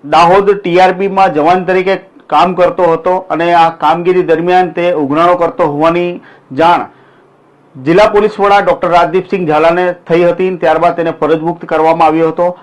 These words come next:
આ અગાઉ પણ એલ સી બી પોલીસે તેના ઘરે દરોડો પાડી તેના ઉપર, અ, પ્રોહિબિશનનો ગુનો દાખલ કરેલો હતો. એટલે આપણે આ એક મહત્વપૂર્ણ અપડેટ આપી રહ્યા છે કે કોંગ્રેસના તાલુકા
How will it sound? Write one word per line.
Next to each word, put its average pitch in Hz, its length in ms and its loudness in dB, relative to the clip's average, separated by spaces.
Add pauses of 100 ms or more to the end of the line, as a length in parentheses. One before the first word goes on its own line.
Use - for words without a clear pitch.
(120)
આ 175 160 4
અગાઉ 196 300 4
પણ 220 140 2
એલ 185 120 0
સી - 120 -8
બી 190 100 0
પોલીસે 190 360 -2
તેના 175 200 0
ઘરે 156 280 2
દરોડો 165 320 2
પાડી 175 360 0 (340)
તેના 165 200 2
ઉપર, 170 240 -2
અ, 175 460 0
પ્રોહિબિશનનો 170 600 0
ગુનો 160 220 0
દાખલ 160 280 -2
કરેલો 160 340 -2
હતો. 175 280 -4 (240)
એટલે 156 160 0
આપણે 175 260 2
આ 185 80 6
એક 180 220 2
મહત્વપૂર્ણ 175 580 0
અપડેટ 180 360 0
આપી 165 180 0
રહ્યા 170 180 0
છે 165 120 -4
કે 170 100 -2 (800)
કોંગ્રેસના 190 580 0
તાલુકા 175 500 2